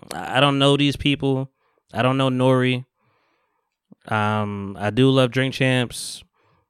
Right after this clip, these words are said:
and it's so crazy. Like, I remember the first Drink Champs with, with, with Kanye, and it was a moment. And it's, it's like, how do you not? I think that's the, that's the thing is, like, I, <sighs> the, the same way we wanna look at minds of the N F L people that, you know, got C T E, and we wanna kinda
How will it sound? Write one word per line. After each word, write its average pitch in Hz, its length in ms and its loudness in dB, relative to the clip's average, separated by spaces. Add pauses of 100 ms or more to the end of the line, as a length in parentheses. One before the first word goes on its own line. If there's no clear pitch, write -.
(160)
and 127 100 0
it's 139 80 -2
so 170 140 6
crazy. 156 340 6
Like, 131 80 4
I 135 60 6
remember 143 260 2
the 123 100 -4
first 147 280 2
Drink 131 180 -2
Champs 120 220 -4
with, 107 200 -10
with, 110 260 -6
with 107 140 -6
Kanye, 107 680 0
and 104 100 -6
it 110 60 -4
was 107 120 -2
a 104 60 -6
moment. 117 460 -2 (640)
And 104 640 -4 (180)
it's, 160 220 -8
it's 165 280 -6
like, 175 180 2
how 196 160 4
do 254 40 2
you 269 140 2
not? 196 340 -2 (1200)
I 226 100 2
think 381 160 2
that's 240 200 4
the, 185 80 -6
that's 175 240 4
the 180 60 -10
thing 170 220 2
is, 151 100 2
like, 151 180 4
I, - 280 -8 (480)
<sighs> - 420 -20
the, 151 180 -2
the 143 120 -8
same 233 260 2
way 226 120 6
we 220 120 2
wanna 196 260 2
look 165 240 2
at 151 180 4
minds 143 760 0
of 127 240 -4
the 120 80 -2
N 131 120 0
F 127 160 -4
L 131 160 4
people 131 360 -4
that, 120 180 0
you 123 80 -6
know, 113 180 -2
got 117 180 -2
C 127 120 -8
T 120 500 -2
E, 107 40 -4
and 107 100 -6
we 110 100 -6
wanna 110 240 -4
kinda 110 380 -6